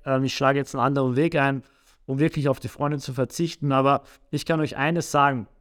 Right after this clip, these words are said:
und das habe ich im Nachhinein erst gelernt, Freundschaften halten nur in einem gewissen Rahmen,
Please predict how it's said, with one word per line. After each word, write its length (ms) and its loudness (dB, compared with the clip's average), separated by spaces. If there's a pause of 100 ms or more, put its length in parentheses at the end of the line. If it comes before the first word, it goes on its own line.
(580)
und 180 -2
das 100 -2
habe 180 4
ich 200 -2 (460)
im 120 0
Nachhinein 540 2
erst 200 0
gelernt, 480 0 (440)
Freundschaften 880 0
halten 480 0
nur 160 2
in 80 4
einem 180 0
gewissen 380 -2
Rahmen, 420 0